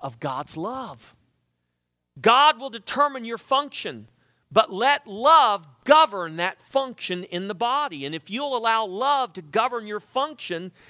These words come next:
then you go ahead and desire, you will desire the best gifts. What are the best gifts? Look at this,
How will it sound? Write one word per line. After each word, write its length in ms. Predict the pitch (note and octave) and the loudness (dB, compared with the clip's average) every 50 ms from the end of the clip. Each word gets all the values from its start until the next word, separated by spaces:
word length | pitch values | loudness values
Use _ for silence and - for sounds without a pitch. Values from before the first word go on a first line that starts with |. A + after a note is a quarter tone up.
| - _ - _ - - | -20 _ -20 _ -6 -2
then 180 | G3+ B3 A3+ | -2 -2 -2
you 200 | A#3 C#4+ E4+ - | -2 -4 -4 -2
go 180 | - D#4 D4 C4+ | 2 2 2 2
ahead 220 | A#3+ C4+ C4+ A#3 | 2 -2 -4 -4
and 120 | A#3+ G#3 F3 | -6 -6 -8
desire, 540 | G3+ G3 D#3+ G#3+ B3 B3+ C#4+ D4 B3+ G#3+ | -8 -6 -2 -2 0 2 2 0 0 -2
you 280 | G3+ G3+ E3 F#3+ C#4 D#4+ | -4 -6 -10 -10 -8 -6
will 140 | D4 B3+ A#3 | -4 -4 -4
desire 560 | F3+ G3 F3+ D#3 - A#3 B3+ C4+ C4 G3+ F#3 | -4 -6 -6 -4 -2 -2 0 -2 -2 -4 -8
the 100 | D#3 D#3+ | -10 -8
best 380 | C#3 D3 F#3+ G#3 G3+ - - - | -4 -2 -2 -2 -4 -8 -14 -10
gifts. 320 | B3 C4+ E3+ B2 - - | -8 -8 -8 -8 -10 -10
What 220 | C3+ C#3 C3+ C#3 | -8 -6 -6 -6
are 60 | D3 C#3+ | -6 -10
the 60 | C#3 | -8
best 300 | C3+ E3+ F3 F3 - - | -6 -8 -8 -8 -12 -12
gifts? 360 | G#3+ A3 C#3 G2 - - _ _ _ _ _ _ _ _ _ _ _ - - | -10 -10 -10 -12 -18 -20 _ _ _ _ _ _ _ _ _ _ _ -6 -6
Look 120 | F3+ F#3 | -6 -6
at 80 | C4 G3 | -4 -6
this, 300 | E3+ C#3 B2 - - | -6 -6 -6 -10 -20